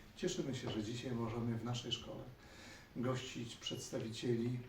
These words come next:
archidiecezji łódzkiej, e, bo to właśnie w archidiecezji łódzkiej Caritas tejże diecezji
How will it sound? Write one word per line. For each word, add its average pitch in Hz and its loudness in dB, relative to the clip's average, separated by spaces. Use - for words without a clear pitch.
archidiecezji 123 4
łódzkiej, 117 2
e, 123 0
bo 139 0
to 170 4
właśnie 156 0
w - -2
archidiecezji 123 2
łódzkiej 127 0
Caritas 120 -2
tejże 117 2
diecezji 117 2